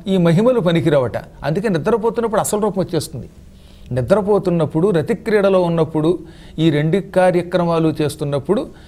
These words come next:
కామరూపం పోయి స్వతసిద్ధమైన జన్మతహా ఉన్న రూపం, వానర రూపం వచ్చేది. తక్కిన వేళల్లో వాళ్ళు కావాలంటే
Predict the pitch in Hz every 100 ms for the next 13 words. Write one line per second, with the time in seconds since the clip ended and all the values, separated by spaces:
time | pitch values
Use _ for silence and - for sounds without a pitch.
0 | - - 135 165 226 220 175 170 139 165
1 | 214 294 - - - - 165 254 - 240
2 | 165 208 220 220 156 170 226 233 185 190
3 | 180 165 151 156 226 170 147 196 185 165
4 | 190 147 - 127 113 - - - 160 156
5 | 233 233 208 185 165 190 208 160 147 147
6 | 190 165 139 127 165 170